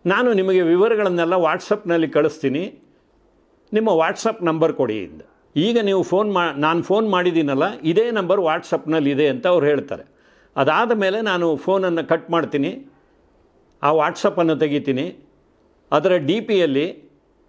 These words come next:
ಅವರು ಮಿಲಿಟರಿ ಡ್ರೆಸ್‌ನಲ್ಲಿರುವಂಥ ಒಂದು ಫೋಟೋ ಇರುತ್ತೆ.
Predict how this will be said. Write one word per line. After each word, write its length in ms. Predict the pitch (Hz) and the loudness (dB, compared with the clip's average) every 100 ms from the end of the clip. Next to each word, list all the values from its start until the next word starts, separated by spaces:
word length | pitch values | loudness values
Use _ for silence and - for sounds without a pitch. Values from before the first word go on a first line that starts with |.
| - | 0
ಅವರು 300 | 156 175 160 | 2 4 2
ಮಿಲಿಟರಿ 560 | 131 165 208 214 196 170 | 2 2 2 2 2 2
ಡ್ರೆಸ್‌ನಲ್ಲಿರುವಂಥ 920 | 131 156 156 180 170 156 151 147 123 | 2 0 0 0 0 2 2 0 0
ಒಂದು 260 | 151 139 | 2 0
ಫೋಟೋ 360 | - 160 175 190 | 0 0 2 2
ಇರುತ್ತೆ. 560 | 165 135 143 165 - | 2 0 -2 -2 -6